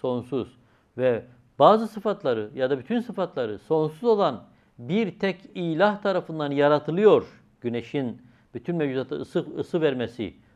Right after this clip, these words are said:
ışık vermesi gibi yaratılıyor diyeceğiz. Bu iş gayet kolaydır. Onu gözümüz görmüyorsa da gözümüz eserlerini, aklımız ve vicdanımız da onun zatını ve varlığını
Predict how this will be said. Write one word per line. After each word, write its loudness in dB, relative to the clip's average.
ışık -6
vermesi -2
gibi -8
yaratılıyor -4
diyeceğiz. 0
Bu 0
iş -4
gayet 0
kolaydır. 0
Onu -2
gözümüz -2
görmüyorsa 4
da -6
gözümüz 0
eserlerini, 0
aklımız 2
ve 4
vicdanımız 0
da 0
onun -2
zatını 0
ve 0
varlığını -2